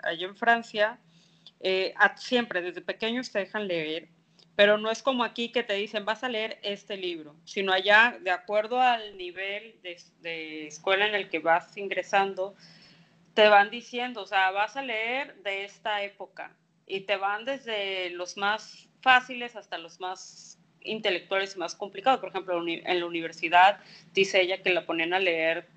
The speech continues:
o sea, literatura muy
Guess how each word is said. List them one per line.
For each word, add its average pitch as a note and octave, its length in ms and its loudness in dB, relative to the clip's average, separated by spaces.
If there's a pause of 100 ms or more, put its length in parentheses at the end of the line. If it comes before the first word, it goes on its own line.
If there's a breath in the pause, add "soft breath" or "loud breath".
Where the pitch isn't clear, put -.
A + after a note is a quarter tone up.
(220)
o - 20 -20
sea, F3 220 -4
literatura E3+ 880 4
muy F#3+ 920 -10